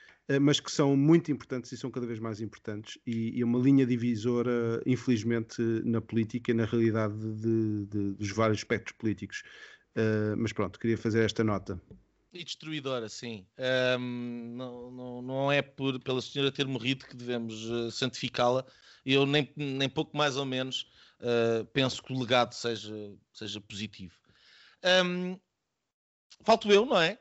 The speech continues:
Speaker 2: Eh, com a linha da, a linha da memória. Ahm, frontal, honesto, direto, acutilante, penetrante,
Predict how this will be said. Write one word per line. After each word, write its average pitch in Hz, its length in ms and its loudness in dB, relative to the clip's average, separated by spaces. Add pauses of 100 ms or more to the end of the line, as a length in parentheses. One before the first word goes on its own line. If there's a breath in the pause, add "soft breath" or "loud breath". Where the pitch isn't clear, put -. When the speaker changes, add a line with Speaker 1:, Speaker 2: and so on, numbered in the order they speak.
Speaker 2:
Eh, 196 140 -6
com 190 160 -6
a 170 840 0
linha 180 240 0
da, 170 340 6
a 165 60 0
linha 175 240 0
da 165 100 -2
memória. 151 560 -2 (720 soft breath)
Ahm, 175 920 0 (280)
frontal, 196 680 2 (920)
honesto, 180 640 -2 (1160)
direto, 185 640 -4 (1040)
acutilante, 185 720 -4 (1160)
penetrante, 202 640 -2